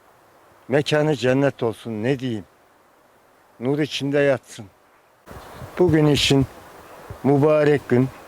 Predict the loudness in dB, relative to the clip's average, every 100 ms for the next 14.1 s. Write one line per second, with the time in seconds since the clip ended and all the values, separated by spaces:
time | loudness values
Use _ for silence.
0 | -2 0 2 2 2 4 4 2 -2 -14
1 | -20 -20 -20 -20 -20 -20 -20 -20 -20 -20
2 | -20 -20 -20 -20 -20 -20 -20 -20 -20 -16
3 | -10 0 2 4 2 2 2 4 4 4
4 | 4 4 4 4 4 2 2 2 0 -2
5 | -6 -12 -20 -20 -10 -2 0 0 -2 0
6 | 0 -2 -6 -20 -20 -20 -20 -20 -20 -20
7 | -4 2 4 4 2 2 2 2 2 0
8 | 0 -6 -10 -12 -20 -8 -4 -2 2 2
9 | 4 2 2 2 2 2 0 -2 -4 -4
10 | -16 -16 _ _ -20 _ _ _ _ _
11 | _ -20 -20 -20 -20 -20 -20 -20 -20 -20
12 | -20 -20 -20 -20 -20 -20 -20 -20 -20 -20
13 | -20 -20 -20 -2 2 2 2 2 2 0